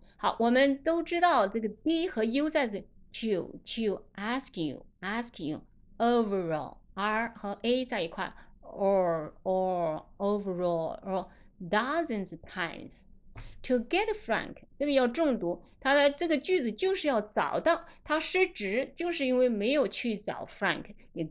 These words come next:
get Frank to do opera。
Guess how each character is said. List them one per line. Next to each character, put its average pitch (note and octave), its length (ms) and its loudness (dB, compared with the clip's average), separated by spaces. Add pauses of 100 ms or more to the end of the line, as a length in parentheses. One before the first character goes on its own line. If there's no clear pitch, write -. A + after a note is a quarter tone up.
get C#4+ 300 8
Frank G#3+ 520 0 (280)
to A#3+ 160 -2
do A3+ 360 -4
opera。 G3+ 500 -4